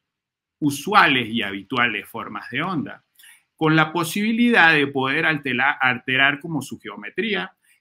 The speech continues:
en algunas de ellas, es decir, por lo menos en el pulso y en el triángulo, ¿ok? Ah, nuestro tercer oscilador en realidad pudiera fungir como un suboscilador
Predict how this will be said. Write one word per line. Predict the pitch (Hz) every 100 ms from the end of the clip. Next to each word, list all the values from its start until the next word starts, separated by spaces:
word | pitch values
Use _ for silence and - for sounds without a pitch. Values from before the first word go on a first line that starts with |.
| -
en | 151 139
algunas | 123 127 131 147
de | 151 170 175
ellas, | 127 113
es | 110
decir, | 131 131 180 147 - -
por | 123
lo | 131
menos | 135 120
en | 123
el | 123 127
pulso | 190 156 - 180 -
y | 123
en | 120
el | 117
triángulo, | 131 165 220 208 143 120 127 _ _ _ _ _ _
¿ok? | 139 143 190 226 - _ _ _ -
Ah, | 151 151 147 147 143 139 -
nuestro | 147 143 165
tercer | 156 151 139 190
oscilador | 202 - 226 220 214 202 196 -
en | 156 139
realidad | 143 143 143 160 180 180 - _ _
pudiera | - 202 196 226 240 214
fungir | - 180 170 190 185 -
como | 156 143 131
un | 135 147 160 165
suboscilador | 160 190 170 160 - 180 190 185 156 196